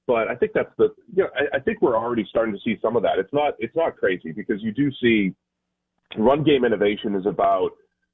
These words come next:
uh, winning the numbers game a lot of the time, you know, mixing up run concepts, getting guys into space, winning the box count, using the quarterback as a runner as much as you can.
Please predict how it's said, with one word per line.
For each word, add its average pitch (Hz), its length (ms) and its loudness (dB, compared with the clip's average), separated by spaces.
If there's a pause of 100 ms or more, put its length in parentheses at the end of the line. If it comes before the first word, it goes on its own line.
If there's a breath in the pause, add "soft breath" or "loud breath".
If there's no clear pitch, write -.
(260)
uh, 82 280 -4
winning 120 520 0
the 101 80 0
numbers 98 440 -2
game 76 280 -8 (180)
a 101 60 -2
lot 90 240 0
of 80 60 -6
the 82 80 -8
time, 76 380 -10
you 95 120 -4
know, 87 100 -2
mixing 113 380 2
up 107 160 0
run 104 260 0
concepts, 98 560 -2 (640)
getting 117 300 0
guys 104 240 2
into 98 260 -4
space, 98 440 0 (580)
winning 117 320 2
the 104 60 2
box 95 320 -2 (120)
count, 95 340 -2
using 120 320 2
the 95 60 0
quarterback 101 520 0
as 95 100 -4
a 95 60 -2
runner 98 440 -2
as 95 140 -6
much 95 160 -4
as 98 120 -10
you 95 60 -8
can. 95 380 -2